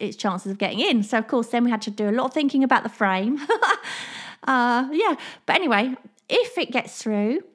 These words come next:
then it will be hung in the, um, what they call the summer exhibition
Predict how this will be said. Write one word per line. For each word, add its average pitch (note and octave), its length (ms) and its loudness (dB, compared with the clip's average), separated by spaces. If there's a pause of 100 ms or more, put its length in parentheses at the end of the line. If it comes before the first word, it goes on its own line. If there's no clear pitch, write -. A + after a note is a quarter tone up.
(100)
then A3+ 140 2
it A#3+ 60 0
will A#3+ 80 -2
be B3 180 -2
hung C4 260 0
in C4 160 2
the, B3+ 260 0
um, B3+ 320 0 (840)
what G#3+ 160 -2
they A3 60 -2
call G#3+ 140 -4
the G3+ 100 -2
summer C#4 320 2
exhibition B3 720 -2